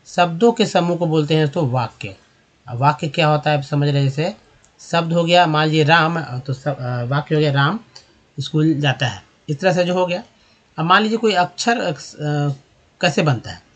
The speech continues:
मान लीजिए मैंने यहाँ पर ले लिया है, ये जो व्यंजन हमारा है आधा क, तो इसको मैंने यहाँ ले लिया आधा क, ये व्यंजन है, इसमें मैंने जोड़ दिया अ, ठीक है, अ जोड़ दिया और ये हमारा हो गया दोस्तों यहाँ पर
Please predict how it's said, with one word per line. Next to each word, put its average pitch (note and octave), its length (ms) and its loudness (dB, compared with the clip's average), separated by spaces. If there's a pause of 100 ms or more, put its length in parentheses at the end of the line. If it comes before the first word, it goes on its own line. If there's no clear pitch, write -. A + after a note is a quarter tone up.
(380)
मान D3+ 160 2
लीजिए E3+ 300 0
मैंने E3 240 2
यहाँ D#3 200 0
पर D3+ 200 -2
ले D3 140 2
लिया C#3+ 260 2
है, E3 140 -6 (720)
ये C3+ 160 -2
जो B2+ 100 0
व्यंजन C3+ 320 2
हमारा D3+ 280 2
है - 200 -4 (400)
आधा C3 260 2
क, - 160 -2 (320)
तो B2+ 60 -6
इसको C3 240 -4
मैंने C#3+ 200 2
यहाँ C3+ 160 2
ले C#3 120 0
लिया D#3 220 -2
आधा B2+ 360 -6 (100)
क, F#3 200 -4 (440)
ये F3 120 0
व्यंजन E3+ 360 4
है, A#2 220 -4
इसमें F3 220 -6
मैंने E3 260 0
जोड़ D#3 220 2
दिया E3 280 -2 (680)
अ, D3+ 280 2 (560)
ठीक G3 180 -4
है, - 120 -2
अ D3+ 120 2
जोड़ E3+ 240 0
दिया G3 240 -2 (560)
और C#3+ 140 0
ये F3 240 2
हमारा D#3 360 0
हो D#3+ 160 0
गया D3+ 140 0
दोस्तों D3 200 -2
यहाँ C#3+ 120 0
पर G3 180 -4